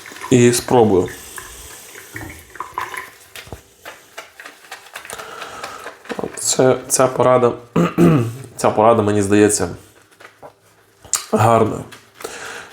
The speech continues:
Ну і вс-, всі, типу, поради гарні.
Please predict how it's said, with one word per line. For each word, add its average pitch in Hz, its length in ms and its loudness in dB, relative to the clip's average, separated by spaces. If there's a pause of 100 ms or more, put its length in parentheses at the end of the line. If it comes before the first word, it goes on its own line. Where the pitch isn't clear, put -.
Ну 170 160 6
і 196 60 8
вс-, - 480 0
всі, - 240 0
типу, - 320 -2
поради 104 520 2 (720)
гарні. 104 580 0